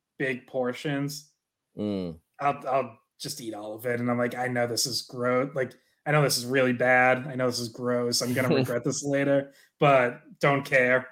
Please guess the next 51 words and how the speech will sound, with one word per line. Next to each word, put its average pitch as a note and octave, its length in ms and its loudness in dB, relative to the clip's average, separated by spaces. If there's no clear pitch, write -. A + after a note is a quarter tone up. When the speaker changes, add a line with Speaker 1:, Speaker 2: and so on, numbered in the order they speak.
Speaker 1:
Like, C3+ 220 -6
just - 260 -4
so A#2 200 0
good. A#2 320 -10
Speaker 2:
I, A#2+ 200 4
I B2+ 80 4
mean, B2 400 2
there's C#3+ 320 10
a C3+ 40 6
million A2+ 480 4
and G2 120 -2
one F#2 180 0
answers F#2+ 460 -2
here. F#2 380 0
Um, F2+ 420 -2
I A2 120 8
think B2 200 2
for A#2 160 0
me, F#2+ 460 -2
if G2 140 -2
I F#2 80 8
had F#2+ 240 0
to G2 60 -8
think F2+ 220 -2
of E2+ 140 -4
one, E2 420 -4
I F2+ 120 0
would F#2+ 140 2
say, F#2+ 200 2
like, F2 340 0
and B2 100 0
there's B2+ 100 4
a C3 40 -2
few C3 180 0
places G#2+ 340 2
I F2+ 60 4
have F2 180 2
in D#2+ 100 -4
mind D#2+ 180 -4
in D#2 60 -8
particular D2+ 500 -6
when D2+ 100 -4
I D2 60 -6
say D2 180 -4
this, C#2 140 -4
but, - 140 -6
like, D2 80 -2
a B1 80 -4
chicken F2 300 -6
parm F2 280 -4
sub, D#2+ 420 -2